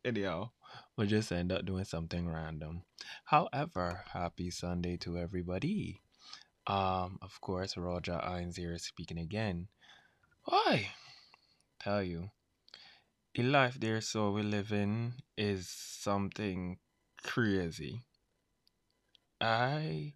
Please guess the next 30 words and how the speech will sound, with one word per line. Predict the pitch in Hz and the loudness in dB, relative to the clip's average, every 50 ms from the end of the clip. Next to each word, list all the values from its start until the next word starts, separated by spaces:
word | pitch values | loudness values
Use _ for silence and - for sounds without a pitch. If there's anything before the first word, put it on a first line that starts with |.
| _ _ _ _ _ - - - - _ | _ _ _ _ _ -20 -20 -20 -20 _
sometimes | - - 135 143 - 180 180 190 190 | 6 6 6 6 8 4 2 2 2
my | 135 123 | 0 0
day | 117 107 104 104 107 | 2 2 2 2 0
so | 110 - 110 | 0 0 0
I | 117 | 2
wonder, | 135 135 139 135 113 101 95 95 92 90 92 92 | 2 2 4 4 4 4 2 2 0 0 0 -2
like, | 90 85 82 82 80 78 78 76 - - _ _ _ _ _ _ _ _ | -2 -2 -2 -2 -2 -4 -4 -6 -8 -10 _ _ _ _ _ _ _ _
like, | 110 107 104 - - | -2 0 0 0 0
my | - 120 127 | -2 0 2
day | 131 117 107 | 2 2 2
so | 104 - - | 0 -2 -2
I | 98 101 110 | 0 0 0
really | 110 110 113 117 117 113 110 110 | 0 0 0 0 0 0 0 -2
seriously | 104 - 104 101 98 101 - 104 98 | -2 -2 0 0 0 0 -2 -2 0
I | 98 101 | 0 0
wonder, | 101 101 101 98 95 95 92 92 | 2 2 2 2 0 0 0 -2
like, | 87 87 90 85 82 80 | 0 0 -2 -2 -2 -4
why | - - - - - 53 52 50 - - - _ - 349 - - - - 427 - - 339 339 320 302 262 - - | -6 -6 -8 -8 -6 -6 -6 -8 -8 -10 -12 _ -10 -10 -10 -8 -12 -12 -12 -6 -2 -2 0 0 0 -2 -4 0
God, | - 170 - - _ - | 2 2 2 0 _ -4
like, | - 165 151 123 - _ | 0 0 0 0 0 _
God, | - - 151 147 120 95 73 - - - _ - | -4 -4 -2 0 0 0 -2 -2 -6 -12 _ -2
like, | - - - - | -2 -2 0 0
explain | 143 120 - - - - - 180 190 190 185 180 160 165 | -2 -2 0 -4 -6 -2 2 2 4 4 4 2 0 -2
to | 123 | -4
me. | - 117 123 113 98 80 - _ _ - - - - - - - - - _ _ _ _ _ _ _ _ _ _ _ | -4 -4 -4 -4 -4 -6 -10 _ _ -20 -20 -20 -18 -20 -20 -20 -20 -20 _ _ _ _ _ _ _ _ _ _ _
Why | - 120 135 175 202 220 233 233 233 220 220 208 - | 0 2 4 4 4 4 4 4 2 2 2 0 0
put | - 208 208 208 - | 0 -2 0 2 2
us | 175 170 165 - - _ _ | 2 2 2 -4 -10 _ _
in | - 135 135 131 131 | -2 0 0 2 0
a, | 127 120 117 113 110 123 127 | 0 0 0 0 -2 -4 -8